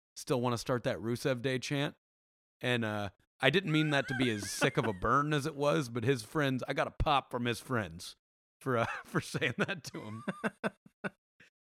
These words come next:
Speaker 1: But this guy was pretty obnoxious the whole show. That match turned him.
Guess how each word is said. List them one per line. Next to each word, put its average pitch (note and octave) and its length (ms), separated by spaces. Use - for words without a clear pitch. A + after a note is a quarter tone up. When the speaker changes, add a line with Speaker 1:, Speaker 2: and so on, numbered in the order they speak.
Speaker 1:
But D#3 160
this E3+ 160
guy D3+ 180
was C#3+ 140
pretty D3+ 280
obnoxious A2 540
the - 80
whole C#3 160
show. D3+ 380
That B2+ 300
match C3 320
turned F#2 320
him. G2+ 220